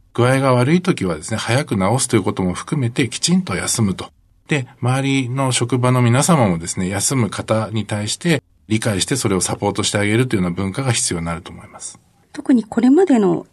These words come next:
Speaker 2: 日本の仕事をする環境ですと、ちょっとした無理がなんとなく美徳のようなイメージがございましたけれども、今後はやはり素直に不調の時は体を休めて、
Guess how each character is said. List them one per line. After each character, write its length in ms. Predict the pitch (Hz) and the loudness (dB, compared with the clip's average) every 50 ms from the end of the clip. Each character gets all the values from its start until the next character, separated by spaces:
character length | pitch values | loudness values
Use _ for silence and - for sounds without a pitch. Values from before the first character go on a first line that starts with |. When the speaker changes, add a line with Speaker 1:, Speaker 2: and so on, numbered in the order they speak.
| _ _ - | _ _ 4
Speaker 2:
日 100 | 190 190 | 4 6
本 260 | 185 220 226 247 233 | 6 6 6 6 6
の 220 | 233 233 226 226 226 _ | 4 4 2 2 0 _
仕 220 | - - - 185 | 0 0 2 4
事 260 | 175 233 254 254 262 247 | 4 4 4 6 6 4
を 80 | 254 | 6
す 100 | 247 - | 4 4
る 120 | 220 233 226 | 2 2 2
環 220 | - 220 208 220 | 4 2 2 2
境 180 | 208 214 208 190 | 2 0 0 0
で 100 | 196 196 | 0 -2
す 80 | - | -2
と、 140 | - 147 180 | -4 -6 -8
ち 180 | - - - 247 | -6 0 0 0
ょ 20 | |
っ 20 | 233 | 0
と 160 | - 359 359 | 2 0 0
し 100 | - - | 0 4
た 120 | - 339 | 6 6
無 120 | 311 311 339 | 8 8 8
理 80 | 311 | 8
が 240 | 196 175 185 208 - | 6 6 4 4 2
な 80 | 214 247 | 2 2
ん 220 | 247 269 285 269 | 2 2 0 2
と 100 | - 294 | 2 4
な 120 | 254 294 285 | 4 4 4
く 100 | 269 156 | 4 2
美 160 | - 202 196 | 2 2 4
徳 240 | 254 262 262 311 277 | 4 4 4 4 6
の 100 | 294 277 | 6 6
よ 180 | 277 285 277 | 6 6 4
う 40 | 208 | 4
な 340 | 196 196 190 190 208 208 - _ _ _ | 4 2 2 2 0 0 -2 _ _ _
イ 80 | 220 220 | 2 4
メ 220 | 240 269 254 233 | 6 6 6 6
ー 40 | 202 | 4
ジ 120 | 175 180 | 4 4
が 100 | 170 170 | 2 2
ご 160 | 165 190 175 | 2 2 2
ざ 140 | 170 220 202 | 2 4 2
い 80 | 214 214 | 4 4
ま 120 | 220 233 | 4 2
し 60 | 262 | 2
た 120 | - 180 175 | 2 -2 -4
け 120 | 185 175 | -4 -4
れ 100 | 170 170 | -4 -4
ど 120 | 170 185 185 | -4 -6 -4
も、 180 | 190 180 175 - _ _ _ _ | -4 -4 -6 -8 _ _ _ _
今 240 | - 262 269 277 | 0 2 2 4
後 80 | 285 320 | 4 4
は 160 | 311 311 294 - | 2 2 0 -2
や 100 | 196 196 | -4 -2
は 120 | - 320 | 0 2
り 220 | 285 202 165 - - _ _ _ - | 2 2 0 0 -4 _ _ _ -8
素 160 | - - 277 | 0 4 6
直 200 | 311 294 262 208 | 6 6 6 4
に 240 | 190 175 143 127 - - _ _ | 4 2 0 0 -4 -8 _ _
不 80 | - - | -12 -6
調 160 | - 226 214 | -4 0 2
の 120 | 240 254 254 | 2 4 4
時 200 | 349 - - 202 | 2 2 2 2
は 220 | 165 - - - _ - | 2 2 0 -2 _ -8
体 320 | - 175 175 180 180 208 | -4 0 0 2 2 2
を 60 | 208 208 | 2 2
休 240 | 196 202 - - | 0 0 0 0
め 160 | 226 214 185 185 | 0 0 0 -2
て、 260 | 175 170 - - | -4 -8 -10 -12